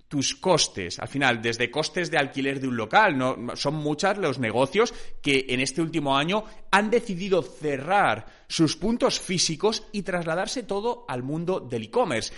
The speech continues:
reduciendo drásticamente una serie de gastos fijos, de cosas físicas que tenían,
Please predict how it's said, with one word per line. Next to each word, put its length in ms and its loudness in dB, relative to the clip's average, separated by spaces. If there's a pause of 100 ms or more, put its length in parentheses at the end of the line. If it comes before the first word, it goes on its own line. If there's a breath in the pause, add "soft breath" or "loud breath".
(100)
reduciendo 760 0
drásticamente 880 0 (160 loud breath)
una 160 0
serie 240 0
de 100 0
gastos 380 -6
fijos, 480 -6
de 180 -10
cosas 320 -8
físicas 500 -2
que 140 2
tenían, 400 0